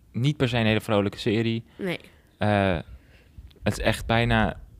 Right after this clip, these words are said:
Speaker 1: gewoon allemaal kut.
Speaker 2: Ja.
Speaker 1: Maar qua represe-, zeg maar, het is, maar het hele idee van dus queer zijn, dat maakt, dat is niet het probleem. Dat is niet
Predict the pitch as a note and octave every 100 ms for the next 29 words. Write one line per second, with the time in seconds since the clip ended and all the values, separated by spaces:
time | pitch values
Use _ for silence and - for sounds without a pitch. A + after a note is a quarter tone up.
0 | - - _ _ _ _ _ - - -
1 | - G#2+ E2 A2 B2 A#2 G#2+ G2+ F#2+ -
2 | - C3+ D3+ - - _ - F3+ - -
3 | _ _ A2 A2 A#2+ A#2 - - - B2
4 | A#2+ B2 A#2+ - - A#2 A2+ G#2 - _
5 | G#2 A#2+ A2 - _ _ _ - G2+ -
6 | - A2 G#2+ G#2 F#2+ F#2 - G#2+ - B2+
7 | C3 G#2+ A2+ B2+ B2 A#2 A2 G#2 - -
8 | C3 D3+ D3+ C3+ A#2+ - - B2 C#3+ C3+
9 | B2+ B2+ C3+ C#3+ C#3+ C3 - - - -
10 | - A#2+ A#2+ A#2 C3+ D#2+ D2+ F#2+ A#2 -
11 | A#2+ - -